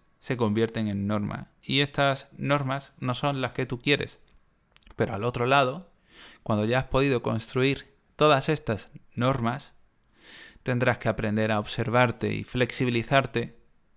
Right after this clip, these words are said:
para asumir que sí, existen las excepciones. Tal vez ese día que estabas con gripe, estaría bien que te quedases en casa, que descansaras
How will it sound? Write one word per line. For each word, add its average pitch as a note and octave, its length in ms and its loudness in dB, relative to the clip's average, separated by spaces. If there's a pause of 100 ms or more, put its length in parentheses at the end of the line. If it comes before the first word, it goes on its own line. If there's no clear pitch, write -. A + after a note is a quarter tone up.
(520)
para B2 600 4
asumir C3 760 2 (160)
que G#2+ 160 -2
sí, - 320 -4 (640)
existen B2 480 -2
las A2+ 160 -4
excepciones. A#2 800 -2 (720)
Tal C#3 180 8
vez C3 260 2 (920)
ese A#2+ 240 -2
día A#2 380 0
que G#2 80 -10
estabas G2+ 560 0 (440)
con G2 140 -10
gripe, A#2 420 -2 (880)
estaría F3 420 -2
bien D#3 220 -4
que B2 100 -2
te A#2 120 -4
quedases A#2 500 -2
en G#2+ 100 -2
casa, - 400 -6 (460)
que A2 100 -6
descansaras B2+ 840 -2